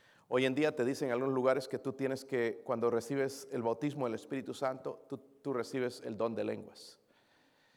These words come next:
Esto no es cierto, porque él, dice Dios que daba los dones de acuerdo a como él quería.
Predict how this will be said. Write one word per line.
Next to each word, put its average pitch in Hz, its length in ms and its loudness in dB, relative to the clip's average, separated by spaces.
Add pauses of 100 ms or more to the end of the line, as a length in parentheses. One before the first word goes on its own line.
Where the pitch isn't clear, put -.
(140)
Esto 139 260 -2
no 120 100 0
es 110 80 -2
cierto, 127 400 0 (1300)
porque 120 240 0
él, 120 260 0
dice 135 420 0
Dios 143 500 0
que 139 100 0
daba 131 280 6
los 117 260 0
dones 127 360 2
de 127 60 2
acuerdo 127 500 2
a 113 120 -2
como 117 360 2
él 117 160 0
quería. 110 400 -2